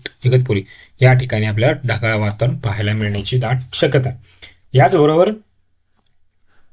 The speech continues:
आयएमडीच्या म्हणजे हवामान खात्याच्या अंदाजानुसार आपण जर पाहिलं तर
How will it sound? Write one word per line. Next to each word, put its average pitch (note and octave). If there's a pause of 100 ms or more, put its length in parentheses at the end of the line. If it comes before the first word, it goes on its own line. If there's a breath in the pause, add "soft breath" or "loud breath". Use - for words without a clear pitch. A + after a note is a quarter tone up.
(420)
आयएमडीच्या E3+
म्हणजे B2+
हवामान B2+
खात्याच्या E3
अंदाजानुसार D3+
आपण C3
जर B2+
पाहिलं A2+
तर C#3